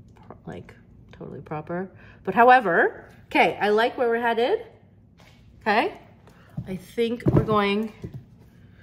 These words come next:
you know what, why don't I, should I do a close-up of, just so you can see how pretty the colors are? Maybe. It's, like, such a shame to trash such pretty colors, but, you know, we're looking for something specific.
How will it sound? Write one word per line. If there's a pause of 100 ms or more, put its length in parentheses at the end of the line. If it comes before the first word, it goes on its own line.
(640)
you
know
what,
why
don't
I, (840)
should
I
do
a
close-up
of,
just
so
you
can
see
how
pretty
the
colors
are? (1800)
Maybe.
It's,
like,
such
a
shame (200)
to (500)
trash
such
pretty
colors,
but, (140)
you
know, (720)
we're
looking
for (160)
something
specific.